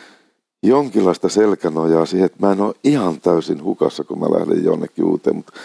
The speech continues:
mut samalla kertaa se tajunta, että ei tää homma ratkea näillä manuaaleilla.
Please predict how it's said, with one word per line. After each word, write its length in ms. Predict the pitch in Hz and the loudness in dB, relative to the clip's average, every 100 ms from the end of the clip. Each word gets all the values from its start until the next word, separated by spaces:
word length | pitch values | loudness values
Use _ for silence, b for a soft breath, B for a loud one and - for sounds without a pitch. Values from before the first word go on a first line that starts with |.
| B - | B -18
mut 100 | - | -4
samalla 300 | 120 117 - | 0 0 0
kertaa 360 | 90 82 90 | -2 0 -2
se 140 | 90 - | -2 -2
tajunta, 460 | 98 95 90 92 | 0 -2 -2 -4
että 220 | - - - b b b b _ _ _ - | -2 -6 -6 b b b b _ _ _ -8
ei 100 | 85 | -4
tää 140 | - 76 | -2 -2
homma 240 | 82 80 | -4 -2
ratkea 360 | 80 80 - 82 | -2 -4 -4 -2
näillä 220 | 80 80 | 0 -2
manuaaleilla. 800 | 78 78 76 - 78 80 - | -2 -4 -2 -2 0 2 2